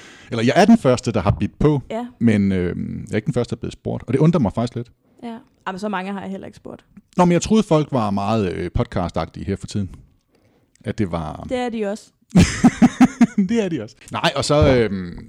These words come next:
Speaker 1: så er det jo en ny måde at gøre det på. Frem
Speaker 2: Ja,
Speaker 1: for
Speaker 2: det er
Speaker 1: at drikke, øh, mega dårlig Tinderkaffe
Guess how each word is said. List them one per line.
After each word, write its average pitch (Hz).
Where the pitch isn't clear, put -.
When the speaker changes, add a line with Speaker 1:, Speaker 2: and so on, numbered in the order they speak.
Speaker 1:
så 127
er 135
det 139
jo 123
en 113
ny 185
måde 208
at 143
gøre 92
det 90
på. -
Frem 110
Speaker 2:
Ja, 113
Speaker 1:
for 110
Speaker 2:
det 98
er 90
Speaker 1:
at 87
drikke, 90
øh, 82
mega 113
dårlig 113
Tinderkaffe -